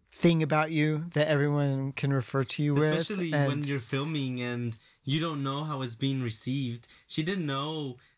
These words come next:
Speaker 2: that the much better, uh, gag in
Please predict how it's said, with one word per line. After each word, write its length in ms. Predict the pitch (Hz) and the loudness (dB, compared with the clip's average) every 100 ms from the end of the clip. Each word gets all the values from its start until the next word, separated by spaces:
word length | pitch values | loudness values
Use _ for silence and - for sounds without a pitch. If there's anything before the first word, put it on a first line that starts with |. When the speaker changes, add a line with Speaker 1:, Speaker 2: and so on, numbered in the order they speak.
| - | -6
Speaker 2:
that 480 | 120 120 117 117 - _ _ - - | -4 -4 -6 -8 -14 _ _ -20 -8
the 180 | 135 131 | -4 -2
much 320 | 135 135 117 | -4 -6 -4
better, 200 | 143 139 | -4 -4
uh, 280 | 139 143 139 90 71 - - _ _ _ - 127 | -4 -4 -6 -12 -18 -20 -20 _ _ _ -16 -8
gag 360 | 123 131 135 143 | -6 -4 -4 -4
in 420 | 127 120 127 117 | -4 -4 -6 -6